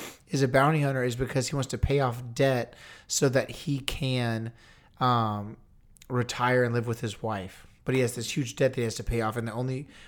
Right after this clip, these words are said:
way that he has the skills to get the money is to be, be a bounty hunter.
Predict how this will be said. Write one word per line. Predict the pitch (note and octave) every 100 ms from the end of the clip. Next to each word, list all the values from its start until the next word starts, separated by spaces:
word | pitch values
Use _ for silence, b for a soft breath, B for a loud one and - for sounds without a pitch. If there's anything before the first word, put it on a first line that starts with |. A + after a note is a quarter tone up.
| B
way | C#3+ C3+
that | B2 G2+
he | - C#3
has | C#3 A#2+
the | A#2+
skills | - - C3+ A#2+
to | A#2
get | A#2
the | A2+
money | C3 B2 G#2+
is | -
to | A2+
be, | A2 G#2+ A#2+
be | A#2+
a | A2
bounty | A2+ A2+
hunter. | G#2+ F#2+ F2